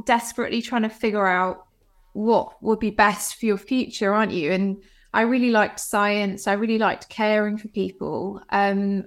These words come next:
and I started, um, working in my spare time as a healthcare assistant when I was in sixth form. Um, I really liked the direct contact with people.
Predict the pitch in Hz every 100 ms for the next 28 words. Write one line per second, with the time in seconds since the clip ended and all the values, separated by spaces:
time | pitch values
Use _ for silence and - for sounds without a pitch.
0 | - 208 214 - 233 240 240 214 208 196
1 | 190 190 190 185 208 208 202 - 208 190
2 | 185 - - 180 190 185 185 196 190 -
3 | 190 208 214 - 233 196 185 190 190 196
4 | - - 202 190 185 190 - _ 180 175
5 | 180 180 185 - _ _ _ - - 240
6 | 262 233 220 220 220 - - - 226 233
7 | 208 202 - 226 214 233 233 - 240 262
8 | 247 - 240 254 247